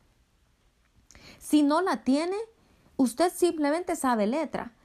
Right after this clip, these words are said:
¿Y qué nos dice la palabra acerca de esto? La letra mata, pero el Espíritu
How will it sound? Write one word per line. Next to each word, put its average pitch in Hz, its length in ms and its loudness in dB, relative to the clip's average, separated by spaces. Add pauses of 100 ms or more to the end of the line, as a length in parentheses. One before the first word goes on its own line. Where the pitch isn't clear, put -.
(260)
¿Y 262 120 2
qué 311 160 0
nos 311 200 0
dice 302 240 -2
la 262 140 0
palabra 247 360 -2
acerca 247 360 -6
de 269 120 -4
esto? - 280 -12 (160)
La 185 260 -2
letra 175 480 -4
mata, 214 440 -6 (960)
pero 285 240 6
el 262 100 2
Espíritu 294 1000 0